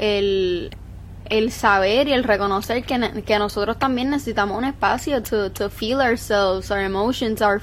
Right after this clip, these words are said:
our needs, because we have needs, everyone has needs. Y establecer boundaries crea como ese espacio para uno poder internalizar todo, saber cómo se siente y entenderse a uno mismo. With that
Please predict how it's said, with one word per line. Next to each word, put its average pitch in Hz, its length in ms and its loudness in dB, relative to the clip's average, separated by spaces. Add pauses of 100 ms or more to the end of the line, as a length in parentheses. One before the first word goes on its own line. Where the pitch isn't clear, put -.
our 208 200 2
needs, 208 560 -2
because 208 320 -4
we 214 120 2
have 208 240 0
needs, 202 360 -4
everyone 208 500 -2
has 196 240 -10
needs. - 400 -10 (580)
Y 240 200 4
establecer 233 500 4
boundaries 269 840 2 (400)
crea 277 240 6
como 240 180 0
ese 294 120 0
espacio 311 520 2
para 214 220 6
uno 277 380 2
poder 214 220 4
internalizar 247 800 0
todo, 240 760 0
saber 196 260 0
cómo 208 220 -4
se 208 140 -6
siente 226 880 0
y 214 80 2
entenderse 208 760 0
a 185 60 -4
uno 208 240 0
mismo. 214 380 -2 (680)
With 262 280 0
that 277 200 6